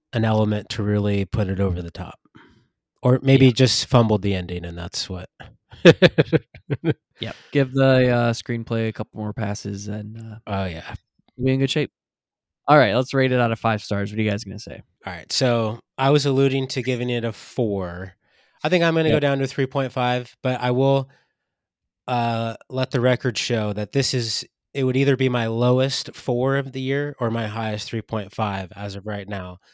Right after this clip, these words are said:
Speaker 1: So I think we're gonna go with highest three point five.
Speaker 2: That's all semantics. I'm more concerned with the fact that you're
Speaker 1: <laughs>
Speaker 2: changing your rating after a month.
Speaker 1: Okay, well, to be fair, I danced around three point five and four for a few days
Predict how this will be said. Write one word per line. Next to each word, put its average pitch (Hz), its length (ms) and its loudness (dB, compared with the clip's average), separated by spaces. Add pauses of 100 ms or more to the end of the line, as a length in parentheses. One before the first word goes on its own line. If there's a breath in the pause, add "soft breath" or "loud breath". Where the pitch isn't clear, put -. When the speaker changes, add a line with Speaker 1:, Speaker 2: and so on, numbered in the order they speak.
(100)
Speaker 1:
So 110 300 -8
I 104 60 -10
think 135 220 -6
we're 123 100 -4
gonna 120 180 -4
go 107 240 -4
with - 260 -10 (520)
highest 113 420 -6
three 107 100 -8
point 98 260 -14
five. - 440 -20 (2250 soft breath)
Speaker 2:
That's 160 200 -4
all 208 140 2
semantics. 160 960 0 (100)
I'm 151 560 2 (140)
more 131 340 4
concerned 127 580 0
with - 120 4
the 123 80 -10
fact 120 380 2
that 117 200 -2
you're 113 380 0
Speaker 1:
<laughs> 107 60 -10
Speaker 2:
changing 147 360 -2
your 139 120 2
rating 131 380 2
after 117 360 2
a - 20 -4
month. - 1000 -14 (880 loud breath)
Speaker 1:
Okay, 202 220 8
well, 190 280 2
to 226 160 0
be 233 120 2
fair, 190 380 4
I 151 100 4
danced 170 460 2
around 156 320 2
three 151 180 -4
point 143 300 -4
five 131 280 2
and 120 160 -2
four 120 360 0
for 127 200 -2
a 120 60 -2
few 123 240 -4
days 120 480 -6